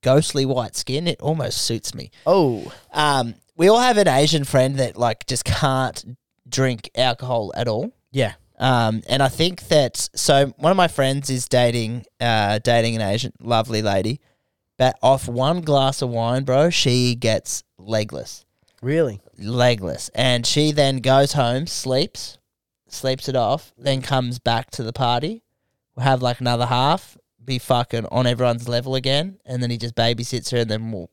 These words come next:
Speaker 1: take her home.
Speaker 2: Wow.
Speaker 1: Lovely lady.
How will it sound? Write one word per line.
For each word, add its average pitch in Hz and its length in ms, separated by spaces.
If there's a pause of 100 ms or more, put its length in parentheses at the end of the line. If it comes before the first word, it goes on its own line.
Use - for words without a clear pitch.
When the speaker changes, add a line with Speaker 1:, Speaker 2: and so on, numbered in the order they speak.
(100)
Speaker 1:
take - 260
her 113 80
home. 113 220 (480)
Speaker 2:
Wow. 120 280 (180)
Speaker 1:
Lovely 135 340
lady. 107 340